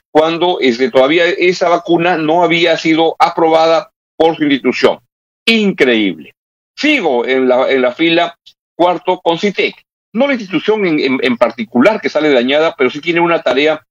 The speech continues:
importantísima, porque lo que se ha dañado en el Perú es el prestigio de la comunidad científica en su conjunto. No todos sus integrantes, por supuesto,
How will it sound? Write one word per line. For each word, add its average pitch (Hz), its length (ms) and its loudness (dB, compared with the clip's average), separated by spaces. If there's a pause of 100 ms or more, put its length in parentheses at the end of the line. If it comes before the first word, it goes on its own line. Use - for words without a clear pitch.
(140)
importantísima, 139 1040 -2
porque 113 320 0
lo 107 240 0
que 98 140 -4
se - 180 -2
ha 220 100 2
dañado 160 600 2
en 98 80 2
el 95 100 0
Perú 113 300 0 (440)
es 170 220 0
el 135 160 0
prestigio 170 560 -2
de 151 80 2
la 104 140 0
comunidad 107 600 0
científica - 800 -2
en 196 60 -2
su - 120 -2
conjunto. 254 540 0 (340)
No 117 200 2
todos 151 340 2
sus - 140 -16
integrantes, 131 500 0
por 143 140 -4
supuesto, 180 480 -2